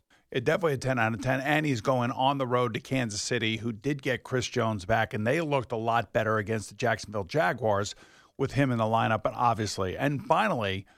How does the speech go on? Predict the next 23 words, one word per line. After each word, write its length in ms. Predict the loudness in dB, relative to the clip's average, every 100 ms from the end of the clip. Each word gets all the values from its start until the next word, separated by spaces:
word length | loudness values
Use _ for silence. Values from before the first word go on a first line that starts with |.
| _ _
uh, 160 | 0 2
my 180 | 2 0
final 380 | 2 2 2 2
pressure 340 | 2 4 0
point 400 | 0 0 0 -2 -4
for 180 | -2
this 220 | 2 0 2
coming 340 | 2 2 -2
Sunday 460 | 0 2 2 2 0
is 180 | -2
gonna 160 | -2 0
be 140 | -2
Kenny 340 | -4 0 0 0
Pickett, 480 | 0 0 2 0 0
Matt 260 | 0 0
Canada, 440 | 0 2 2 0 0
the 140 | 2
offense 360 | 2 2 -2 -4
coordinator 480 | 0 0 2 0
of 80 | 0
the 60 | 0
Pittsburgh 420 | -2 -2 -2 -2
Steelers, 480 | -2 0 2 0